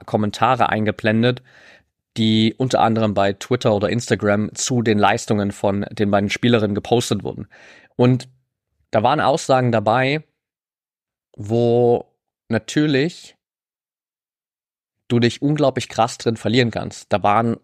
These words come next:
sehr, sehr verletzende Aussagen dabei. Da waren viele Aussagen dabei, wo man sich natürlich als, ich sag mal, bewusster Mensch an den Kopf greift und sich denkt, was geht in den Menschen vor, die solche Sachen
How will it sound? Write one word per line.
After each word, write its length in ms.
sehr, 420
sehr 560
verletzende 840
Aussagen 500
dabei. 300
Da 100
waren 160
viele 260
Aussagen 440
dabei, 320
wo 80
man 140
sich 120
natürlich 480
als, 640
ich 80
sag 160
mal, 120
bewusster 440
Mensch 300
an 140
den 80
Kopf 280
greift 360
und 60
sich 180
denkt, 420
was 320
geht 160
in 80
den 120
Menschen 280
vor, 380
die 100
solche 360
Sachen 380